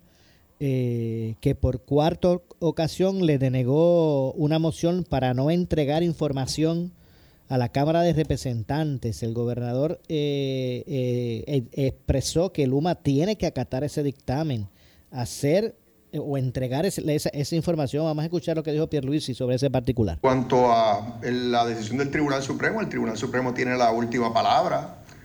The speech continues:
Speaker 2: sobre ese asunto de, eh, eh, que concierne unos requerimientos de información que le hizo la Cámara de Representantes a, a Luma. Eh, ya, eh,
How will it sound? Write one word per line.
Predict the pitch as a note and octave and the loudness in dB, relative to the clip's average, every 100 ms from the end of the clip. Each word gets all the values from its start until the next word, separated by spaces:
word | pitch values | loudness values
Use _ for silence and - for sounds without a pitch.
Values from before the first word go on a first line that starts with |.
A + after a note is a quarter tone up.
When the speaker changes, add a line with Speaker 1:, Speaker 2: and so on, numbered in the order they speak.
| - | -20
Speaker 2:
sobre | - A2+ G#2+ A2 | -10 -4 -2 0
ese | G#2+ | 0
asunto | C3 - B2 A#2 A#2+ A#2 A#2 G#2+ | 0 0 0 0 0 0 0 0
de, | G2+ F#2+ | -2 -4
eh, | F#2+ - - - - - - - | -8 -14 -20 -20 -20 -20 -20 -12
eh, | A2 G#2+ G#2 F#2+ F2 F#2 - - - - - | -8 -6 -4 -6 -8 -12 -16 -18 -18 -16 -6
que | A#2 A2 | -4 -2
concierne | A2 G#2+ A2+ B2 C3 D3 C3 B2 A2+ | -2 -2 2 2 2 2 2 2 2
unos | A2+ A#2+ | 0 0
requerimientos | C#3 B2+ B2+ A#2+ B2 B2+ | 0 0 0 0 0 0
de | C3 | 0
información | A#2 A#2 G#2+ B2 B2 B2 | 0 0 0 0 -2 0
que | |
le | A#2 G#2+ | 0 0
hizo | G#2+ A2+ A2+ B2 A#2+ | 0 -2 -2 2 2
la | A2+ G#2+ | 4 2
Cámara | - A2 A2+ | 2 2 2
de | B2 | 0
Representantes | A#2 A2+ A2 A2+ G#2+ G#2 A2+ A2+ A#2 A#2 G#2 | 0 -2 -4 -4 -4 -2 -2 -2 -2 -2 2
a, | G#2 F#2+ F2 - - - - - - - | 2 2 0 -8 -16 -20 -20 -20 -20 -4
a | G#2 G#2+ | 0 0
Luma. | A#2 E3+ G3+ E3 - - - - - - | 2 0 0 -2 -6 -12 -18 -20 -14 -6
Eh, | A2 G#2+ | -2 -2
ya, | G2+ A2+ A#2+ D3 C#3 A#2 A2 | 2 4 4 4 0 -4 -6
eh, | G2 | -10